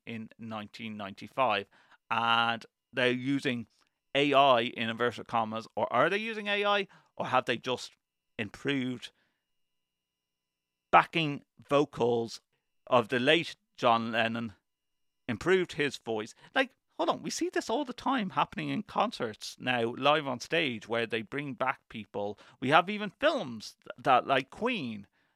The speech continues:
doing Bohemian Rhapsody, and they used A I and they used, um, they made the background of Wembley for, for Bohemian Rhapsody film, if you have seen it.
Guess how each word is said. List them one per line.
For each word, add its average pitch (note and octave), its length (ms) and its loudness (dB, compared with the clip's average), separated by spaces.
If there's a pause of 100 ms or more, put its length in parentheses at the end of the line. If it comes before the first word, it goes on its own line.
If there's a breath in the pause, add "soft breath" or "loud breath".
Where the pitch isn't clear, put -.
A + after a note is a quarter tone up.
(100)
doing E3 500 2
Bohemian D#3 500 -2
Rhapsody, C#3 680 -2
and B2+ 340 2
they B2 120 -2
used C3+ 440 -4
A C3 200 -2
I B2+ 320 4
and A#2+ 480 -4
they A#2 80 -4
used, B2 540 -6 (440 soft breath)
um, A2 600 0 (320 soft breath)
they A2+ 120 -2
made C3+ 400 2 (100)
the A#2 120 -2 (340)
background B2+ 460 -2
of A2+ 120 -10
Wembley A2+ 540 -4 (480)
for, A#2+ 460 4 (520)
for B2 200 -2 (260)
Bohemian C3+ 400 -2
Rhapsody A#2+ 480 -2
film, G#2 380 -8 (200)
if G#2 140 -12
you A2 80 -2
have G#2+ 200 0
seen G#2+ 240 -8
it. - 100 -18